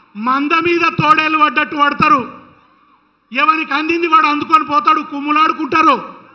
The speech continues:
కడుపు రక్తం తాగుతారు, పచ్చి పేగులు సుత పీక్కపోతారు. ప్రజలే గావు పడతారు, జాగ్రత్త. లంచాలకు అలవాటైన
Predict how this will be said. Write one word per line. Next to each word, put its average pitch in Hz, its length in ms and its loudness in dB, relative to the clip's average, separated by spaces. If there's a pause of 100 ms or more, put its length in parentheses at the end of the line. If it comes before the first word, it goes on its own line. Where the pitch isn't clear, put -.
(1200)
కడుపు 285 400 -4 (100)
రక్తం 339 380 -2 (120)
తాగుతారు, 339 460 2
పచ్చి 311 300 -4
పేగులు 302 380 -4
సుత 311 140 -4 (120)
పీక్కపోతారు. 294 680 2 (880)
ప్రజలే 311 420 -2 (1200)
గావు 311 340 2
పడతారు, 349 360 2 (140)
జాగ్రత్త. 294 460 -2 (1080)
లంచాలకు 311 680 -2
అలవాటైన 330 520 0